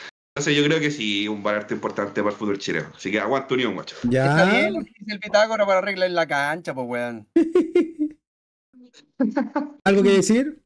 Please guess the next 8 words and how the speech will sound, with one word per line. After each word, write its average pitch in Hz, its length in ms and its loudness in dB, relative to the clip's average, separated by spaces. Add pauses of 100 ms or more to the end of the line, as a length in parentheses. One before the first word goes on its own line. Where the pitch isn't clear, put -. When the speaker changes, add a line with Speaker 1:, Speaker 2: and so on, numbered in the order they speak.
(500)
Speaker 3:
Ahí 240 180 2
se 269 120 0
queda 269 140 8
callado, 262 440 6
se 202 120 -6
quedó 233 160 0
mudo, 262 260 2
weón. 151 380 -2